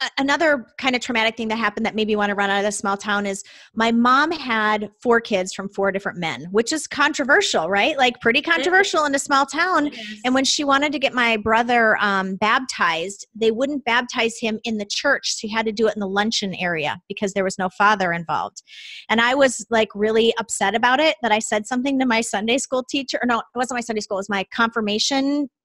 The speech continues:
Speaker 1: teacher, and she kicked me out because I had the audacity to say, "I don't think that that was right."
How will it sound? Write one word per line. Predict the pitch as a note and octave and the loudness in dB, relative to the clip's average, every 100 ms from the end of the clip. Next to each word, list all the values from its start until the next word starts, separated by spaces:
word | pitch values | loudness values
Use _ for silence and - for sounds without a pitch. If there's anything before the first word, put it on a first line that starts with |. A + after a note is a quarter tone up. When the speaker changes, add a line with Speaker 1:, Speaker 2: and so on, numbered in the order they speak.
| - | -6
Speaker 1:
teacher, | D#4 D#4 F4 F4 - | -4 0 2 2 2
and | A#3 | -2
she | - A#3 | -2 -4
kicked | C4 A#3+ | -6 -6
me | A#3+ G#3 | -4 0
out | G#3 F3+ - - _ _ _ _ _ - | 0 -2 -6 -12 _ _ _ _ _ -4
because | A#3 A#3+ | 0 2
I | A3 A3 | 2 2
had | A3+ A3 G#3 | 2 0 4
the | A3 G#3+ G#3 - - | 4 4 2 -8 -2
audacity | A#3 A#3 C4 C4+ C4 A#3+ | 0 2 0 -2 -4 -4
to | |
say, | B3 B3 G#3+ | -2 -2 0
"I | G#3+ | 2
don't | C4 B3+ | 0 0
think | B3 A#3+ | -4 -4
that | A#3 | -4
that | - - | -2 -2
was | A3+ | -4
right." | G#3 C#4 D#4 | -2 0 -2